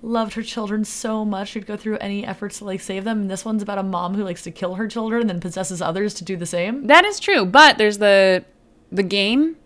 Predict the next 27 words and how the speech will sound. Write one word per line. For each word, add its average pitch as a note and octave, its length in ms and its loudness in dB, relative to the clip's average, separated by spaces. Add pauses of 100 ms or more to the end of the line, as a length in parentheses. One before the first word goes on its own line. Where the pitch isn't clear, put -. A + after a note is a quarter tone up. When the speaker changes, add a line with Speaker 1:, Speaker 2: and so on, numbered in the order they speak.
(880)
Speaker 1:
The B3 60 -4
game A3+ 180 4
Speaker 2:
The A#3 60 4
Speaker 1:
is - 20 4
a G#3+ 40 4
Speaker 2:
hand A3 120 2
Speaker 1:
similar G#3+ 240 2
Speaker 2:
game G#3+ 80 -2
Speaker 1:
game. G#3 100 -4
Speaker 2:
thing. G#3 200 0
Speaker 1:
Yeah, A3 140 -2
the G3 120 -4
one, F#3+ 280 -6
two, F#3 260 -8
three, F3+ 540 -12 (120)
like, F#3+ 140 -6
Speaker 2:
Knock F#3+ 120 -6
Speaker 1:
knock F#3 120 -6
Speaker 2:
on F#3 60 -6
the - 0 -
Speaker 1:
on - 0 -
the F#3 60 -4
Speaker 2:
wall. F#3 180 -4
Speaker 1:
wall. F#3+ 200 -10 (240)
Speaker 2:
And F#3 760 0
the F#3 540 -2
hidden G3 640 -2